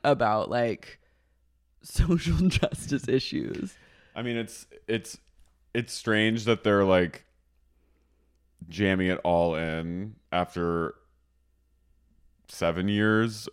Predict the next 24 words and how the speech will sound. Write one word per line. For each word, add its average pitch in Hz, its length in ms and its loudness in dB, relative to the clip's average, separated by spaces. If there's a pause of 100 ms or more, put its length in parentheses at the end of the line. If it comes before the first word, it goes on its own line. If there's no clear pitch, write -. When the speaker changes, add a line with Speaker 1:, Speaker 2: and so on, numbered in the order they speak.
(120)
Speaker 2:
of 90 180 0
a, 92 160 -2 (340)
of 101 80 -2
a 101 40 -2
series 101 500 2
that 90 140 0
addressed 80 520 -2
nothing. 110 680 -8 (280)
And 87 80 -4
then 87 80 -2
all 82 120 0
of 85 60 -2
a - 80 -2
sudden 80 300 -2
now 78 200 0
they're 76 160 -2
like, 76 340 -4 (460)
"See?" 127 540 0 (840)
And 92 100 -6
it's 87 120 -6
like, 87 240 0 (460)
I 92 60 -2
mean, 92 160 2
it's, 69 220 -4